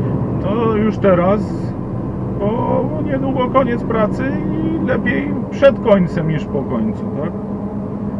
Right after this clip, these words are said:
Ale to chyba był jakiś chory, mi się wydaje, bo w tym momencie zaraz się uspokoił i poszedł do auta. Ja przejechałem na bok, już w sumie nie było gdzie, ale jakoś tak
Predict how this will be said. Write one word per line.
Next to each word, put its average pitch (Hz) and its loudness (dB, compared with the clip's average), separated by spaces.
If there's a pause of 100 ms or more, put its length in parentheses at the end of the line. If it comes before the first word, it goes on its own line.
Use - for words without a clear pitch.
(180)
Ale 165 -2
to 175 0
chyba 170 2
był 170 4
jakiś - 2
chory, 147 2
mi - 2
się - 2
wydaje, 170 2
bo 170 0 (1040)
w - -2
tym 185 0
momencie 175 0
zaraz 160 -2
się 156 -2
uspokoił 202 -2 (1200)
i - -4
poszedł - -2
do 127 0
auta. 165 -2
Ja 139 0 (2250)
przejechałem 151 2
na 143 0
bok, 160 0
już - 0 (400)
w - -6
sumie 180 0
nie 185 0
było 196 4
gdzie, 202 4
ale 143 2
jakoś 117 -2
tak - -4